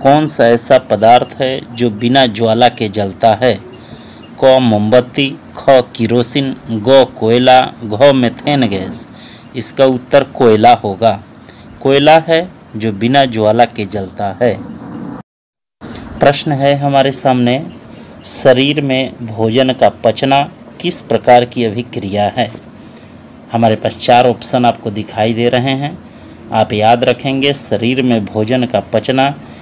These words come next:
एक ऑक्सीकरण अभिक्रिया है। देख सकते हैं समीकरण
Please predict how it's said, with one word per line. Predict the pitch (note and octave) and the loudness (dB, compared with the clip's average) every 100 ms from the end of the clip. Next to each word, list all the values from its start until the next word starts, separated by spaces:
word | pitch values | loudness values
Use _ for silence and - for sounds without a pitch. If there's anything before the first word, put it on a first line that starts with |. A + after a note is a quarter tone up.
| - - | -14 -4
एक | B2 - A#2 | -4 -4 -2
ऑक्सीकरण | A#2 - - A#2 - A2+ A#2+ | -2 0 -2 -2 2 2 4
अभिक्रिया | A2 G#2 A2+ - G2 F#2+ G2 | 0 -2 -8 -10 -10 -6 -6
है। | F#2 A#2 F2+ - - - - - - - - - _ _ - - - - - - - - | -2 -2 -2 -8 -20 -20 -20 -20 -20 -20 -20 -20 _ _ -20 -18 -16 -16 -16 -16 -10 -4
देख | A#2 C#3 | 2 2
सकते | - D3 - - | 4 0 0 -2
हैं | D3+ D#3 | -2 -2
समीकरण | - C3 B2 B2 C3+ D3 | 0 0 0 2 2 2